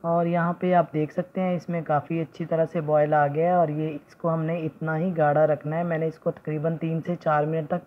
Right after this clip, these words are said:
पका लिया है। अब इसको ठंडा करेंगे और यहाँ पे मैं jelly तैयार करूँगी। jelly मैंने दोनों तैयार की हैं, red भी और green, दोनों हम कर लेंगे।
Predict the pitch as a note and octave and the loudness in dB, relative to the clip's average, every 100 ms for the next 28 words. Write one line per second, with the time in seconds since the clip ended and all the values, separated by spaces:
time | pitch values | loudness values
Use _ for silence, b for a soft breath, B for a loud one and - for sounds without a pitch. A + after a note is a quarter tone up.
0 | - D3 C#3+ C#3 D#3+ F#3+ B3 B B B | -8 -4 -2 -2 -2 -2 -2 B B B
1 | B D#3 E3 - F3 - E3 F#3 G3 G3 | B -4 -4 -4 -4 -2 2 2 2 2
2 | G3+ G#3 A#3 - _ _ _ b b b | 0 0 -4 -8 _ _ _ b b b
3 | b b b E3+ F3 F3 F3 F3+ F#3 F3+ | b b b 2 4 4 2 2 2 2
4 | E3 D#3+ D3+ F3+ G3 F#3+ F#3 F#3+ F#3+ F#3 | 2 2 2 2 4 4 4 2 0 0
5 | F#3 F#3+ G3 D#3+ - - C#3 D#3+ D#3 F3+ | 0 0 -2 -6 -10 -4 2 2 2 2
6 | F3 F3 D#3+ D#3 D#3+ E3+ F3+ E3+ D#3+ F3 | 2 0 2 2 2 4 4 4 2 -2
7 | F3 D3+ D3+ D3 D3+ F#3 F#3 D#3 C#3+ C#3+ | 0 4 2 2 -2 2 2 2 0 -2
8 | C#3+ D#3+ G3+ b b b b b - D3 | -2 -2 -4 b b b b b -8 -2
9 | D#3 E3 F#3 F#3 E3+ E3+ E3 F3 F3+ | 0 0 0 0 2 2 2 0 -2